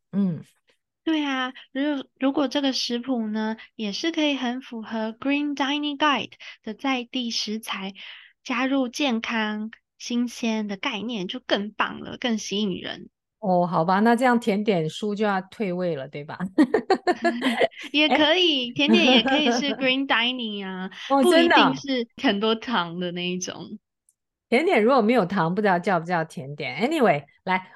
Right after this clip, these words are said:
Speaker 1: 我们来看看下一个啊，第二个提案，它的原文呢是 Small House Nouns，其实我们把它叫机械屋。那它提案是经由 Kuran，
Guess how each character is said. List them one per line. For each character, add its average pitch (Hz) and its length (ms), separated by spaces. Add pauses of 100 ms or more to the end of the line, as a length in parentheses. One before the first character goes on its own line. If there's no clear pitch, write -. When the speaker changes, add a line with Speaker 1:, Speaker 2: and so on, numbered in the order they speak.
Speaker 1:
我 185 120
们 214 60
来 247 120
看 311 200
看 285 160
下 262 280
一 233 80
个 214 160
啊， 240 120
第 349 180
二 285 140
个 180 100
提 156 240
案， 175 260 (300)
它 - 160
的 330 140
原 247 280
文 233 220
呢 240 240
是 254 220
Small 254 440
House 254 480
Nouns， 247 420 (260)
其 233 160
实 247 100
我 190 60
们 208 100
把 185 140
它 170 40
叫 202 220
机 208 240
械 185 260
屋。 180 220 (220)
那 214 200 (120)
它 302 180
提 254 220
案 277 180
是 262 180
经 269 320
由 214 220
Kuran， 285 640